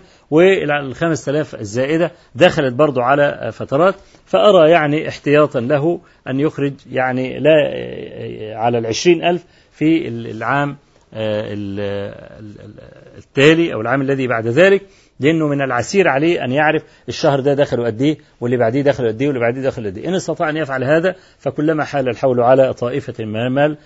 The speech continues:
فإنه يزكي عنه، وأعتقد أن هذه صعبة جدا أن يعني يترصدها المرء، بالذات لو كانت تجارته واسعة، والله أعلم. أما بالنسبة للأخت اللي هي بتسأل عن، آه، بتقول في صحيح مسلم:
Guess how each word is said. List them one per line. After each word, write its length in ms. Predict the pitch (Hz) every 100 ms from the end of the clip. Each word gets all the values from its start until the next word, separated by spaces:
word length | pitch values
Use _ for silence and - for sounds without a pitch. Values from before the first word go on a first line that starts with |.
| _ _
فإنه 420 | 120 123 127 120
يزكي 340 | 104 131 -
عنه، 300 | 101 87 76 - _ _ -
وأعتقد 460 | 156 147 170 135
أن 20 | 123
هذه 220 | 139 120
صعبة 320 | 101 143 110
جدا 340 | 131 123 135 131 _ _ _
أن 180 | 117 117
يعني 380 | 117 123 113 113
يترصدها 520 | 104 113 98 147 107
المرء، 240 | 113 147
بالذات 300 | 107 107 147
لو 80 | 120
كانت 280 | - 123 -
تجارته 500 | 104 104 113 117 104 - - _ _ -
واسعة، 380 | 101 - 78 - _ _ _
والله 320 | 117 127 107
أعلم. 160 | 85 76 _ _ _ _ -
أما 220 | 180 196
بالنسبة 320 | 175 196 175 180
للأخت 300 | 180 - 156
اللي 200 | 151 170
هي 80 |
بتسأل 380 | 135 180 - 135
عن، 340 | 131 156 156 -
آه، 240 | 127 127
بتقول 340 | - 127 170
في 60 | 120
صحيح 200 | 160 143
مسلم: 360 | 160 - 160